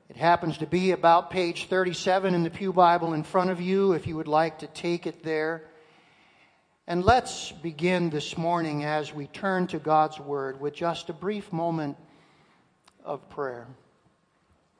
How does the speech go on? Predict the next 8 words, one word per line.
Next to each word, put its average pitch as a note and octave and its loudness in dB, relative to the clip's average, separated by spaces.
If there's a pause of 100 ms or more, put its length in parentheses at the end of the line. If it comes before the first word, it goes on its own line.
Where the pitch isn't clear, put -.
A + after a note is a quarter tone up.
(1300)
Father, G3+ 6
your F#3+ 2
ways F#3+ 0
are D#3+ 2
mysterious. D3+ -6
Your D#3+ -14
word E3+ -4
says, D3+ -6